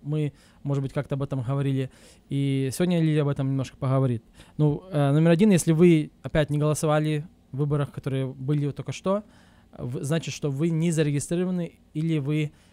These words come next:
а, может быть, не, не сделали апдейт, а, обновить вашу информацию как адрес,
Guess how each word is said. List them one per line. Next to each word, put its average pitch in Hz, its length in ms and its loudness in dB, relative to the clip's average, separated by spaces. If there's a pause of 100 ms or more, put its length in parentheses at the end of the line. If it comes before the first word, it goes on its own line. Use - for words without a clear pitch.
(140)
а, 139 260 -6
может 143 300 -4
быть, 147 160 -8
не, 143 340 -6
не 147 200 -6
сделали 151 460 -2
апдейт, 147 540 -4 (240)
а, 135 240 -6
обновить 143 400 -2
вашу 143 260 -4
информацию 135 460 -6
как - 180 -12
адрес, 156 540 -4